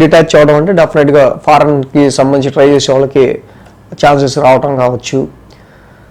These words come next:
So, ఆ, some uncomfortable, మీరుకున్న సిచ్యువేషన్స్లో some uncomfortable, కంఫర్ట్స్ విషయాల్లో మీరు కొంచెం, ఆ, డిస్సాటిస్ఫైడ్గా ఉండే ఆస్కారాలు మాత్రం కేతు వల్ల కలుగుతూ ఉన్నాయి.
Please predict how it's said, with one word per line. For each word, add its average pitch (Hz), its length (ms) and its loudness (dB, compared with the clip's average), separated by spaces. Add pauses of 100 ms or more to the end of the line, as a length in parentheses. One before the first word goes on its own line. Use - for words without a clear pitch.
(420)
So, 226 100 4 (320)
ఆ, 185 140 4 (100)
some 269 160 4 (160)
uncomfortable, 233 680 4 (200)
మీరుకున్న 214 840 4 (100)
సిచ్యువేషన్స్లో 208 960 2 (760)
some 208 140 2 (100)
uncomfortable, 196 600 2 (120)
కంఫర్ట్స్ 226 420 0
విషయాల్లో 196 520 2
మీరు 214 420 2
కొంచెం, 185 320 0 (800)
ఆ, 151 80 0 (680)
డిస్సాటిస్ఫైడ్గా 208 920 2
ఉండే 160 180 4
ఆస్కారాలు 147 500 2
మాత్రం 139 300 -2
కేతు 165 380 0
వల్ల 147 280 2
కలుగుతూ 139 500 2
ఉన్నాయి. 117 480 -4